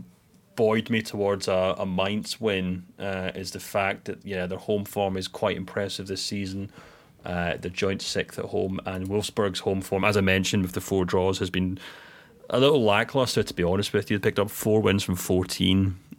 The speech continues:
Um, so I think it's gonna be a very tight game. I think a draw is perfectly possible. Uh, but I don't know, I just feel like Mainz are on a bit of a run right now. Um,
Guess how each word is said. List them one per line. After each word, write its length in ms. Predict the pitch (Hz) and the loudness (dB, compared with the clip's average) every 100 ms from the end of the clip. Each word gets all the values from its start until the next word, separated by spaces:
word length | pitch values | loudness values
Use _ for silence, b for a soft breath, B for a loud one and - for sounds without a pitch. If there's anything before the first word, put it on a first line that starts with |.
| - | -4
Um, 640 | 90 85 85 85 85 101 - | 0 2 2 2 0 -4 0
so 220 | - 117 | 4 6
I 120 | 110 | 6
think 280 | 113 127 113 | 6 6 6
it's 80 | 101 | 2
gonna 120 | 104 | 4
be 60 | 95 | 2
a 60 | |
very 320 | 87 92 95 | 4 4 4
tight 280 | 98 107 98 | 4 2 2
game. 160 | 104 98 | 2 0
I 60 | |
think 160 | 92 104 | 0 0
a 40 | 90 | 0
draw 260 | 95 90 | 2 2
is 140 | 90 - - - - - _ - | 0 -4 -14 -20 -20 -20 _ -12
perfectly 640 | - 110 107 - - 87 | -2 2 2 0 -6 -8
possible. 720 | - - 90 92 87 90 90 - - | -10 -6 -4 -2 -4 -2 -4 -8 -8
Uh, 240 | 95 90 90 | -4 -2 -2
but 200 | - - | -4 -4
I 80 | 104 | 0
don't 140 | 131 | 2
know, 80 | 131 | 4
I 60 | |
just 160 | 123 131 | 2 2
feel 160 | 143 131 | 4 4
like 180 | 120 | 4
Mainz 340 | 113 104 110 - | 4 4 2 2
are 100 | 101 | 0
on 80 | 98 | 0
a 80 | |
bit 120 | 95 98 | 0 0
of 80 | |
a 80 | 95 | 0
run 200 | 90 98 | 0 0
right 180 | 113 120 | -2 -2
now. 240 | 113 104 - B B B B B - | -2 -2 -4 B B B B B -2
Um, 560 | 98 92 90 90 95 | 0 2 2 2 0